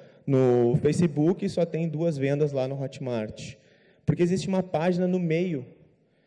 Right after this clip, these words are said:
quando a gente faz uma conclusão de compra. Quando faz a conclusão de compra de qualquer plataforma, antes de ir pra nossa página de obrigado, tem uma página no meio que é a da plataforma.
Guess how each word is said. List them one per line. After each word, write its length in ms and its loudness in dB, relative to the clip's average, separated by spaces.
quando 160 0
a 40 -2
gente 220 -4
faz 220 0
uma 100 -4
conclusão 380 -4
de 120 -10
compra. 440 -6
Quando 140 -2
faz 160 0
a 60 -2
conclusão 340 0
de 100 -6
compra 300 0
de 60 -8
qualquer 240 -4
plataforma, 760 -2
antes 380 -2
de 140 -4
ir 40 0
pra 140 -4
nossa 240 -4
página 360 -2
de 60 -6
obrigado, 540 -2
tem 120 -6
uma 120 -2
página 340 -2
no 80 0
meio 260 0
que 120 -8
é 60 -2
a 40 0
da 120 -2
plataforma. 680 -2